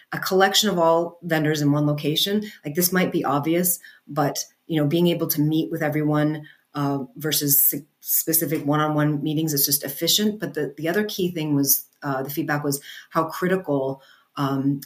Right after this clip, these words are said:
the creation of the booth and the sampling, you know, they really wanna sample the foods. That's so important, taste and texture of plant-based foods. So getting that right. And I think the, anybody who's exhibited has done an outstanding job. So anybody that comes to the show can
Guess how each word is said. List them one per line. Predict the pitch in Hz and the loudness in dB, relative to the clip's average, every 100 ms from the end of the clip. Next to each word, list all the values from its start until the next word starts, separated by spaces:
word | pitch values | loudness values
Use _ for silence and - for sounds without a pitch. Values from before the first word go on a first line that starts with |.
| - | -4
the | 147 139 | 0 0
creation | - 170 196 226 | 2 2 4 4
of | 175 | 2
the | 143 | -2
booth | 139 127 127 | -2 -2 0
and | 143 | 0
the | |
sampling, | 143 180 190 156 139 127 127 - - - | 2 0 -2 -2 -4 -4 -6 -10 -20 -6
you | 160 | -2
know, | |
they | 156 147 | 0 0
really | 175 208 226 202 | 2 2 4 2
wanna | 165 160 | 2 0
sample | 156 160 143 143 | 2 2 0 -4
the | 139 | -6
foods. | - 131 107 | -6 -6 -6
That's | 147 - | 0 2
so | - 190 175 | 2 2 2
important, | 160 147 131 - 117 | 0 -4 -8 -8 -10
taste | - 156 147 143 | -6 -2 0 0
and | 143 | 0
texture | 120 - 123 | -2 -4 -6
of | 117 | -6
plant-based | - 127 131 131 - | -6 -6 -2 -2 -2
foods. | 127 - 127 - - - - | -2 -2 -2 -4 -8 -18 -4
So | 147 | 0
getting | 143 160 160 | 2 4 4
that | 139 139 | 2 0
right. | 143 135 - | -2 -2 0
And | 139 | 0
I | |
think | 139 143 139 - _ _ _ _ - | 0 0 0 -2 _ _ _ _ -10
the, | 135 127 - _ _ _ | -8 -8 -12 _ _ _
anybody | - 156 151 151 | -2 0 2 2
who's | 147 139 | 2 0
exhibited | 131 151 135 131 127 - | 0 -2 -2 -2 -4 -6
has | 143 135 | -6 -4
done | - 131 | -2 -2
an | 135 135 - | -2 -4 -2
outstanding | 156 135 - - 123 113 113 | 0 2 0 0 -4 -4 -6
job. | 117 82 78 139 | -4 -4 -6 -4
So | - 143 | -2 0
anybody | 147 165 170 | 2 2 2
that | 180 | 2
comes | 180 156 | 0 0
to | |
the | 151 | 0
show | 139 143 | 0 0
can | 123 123 139 | -2 -4 -4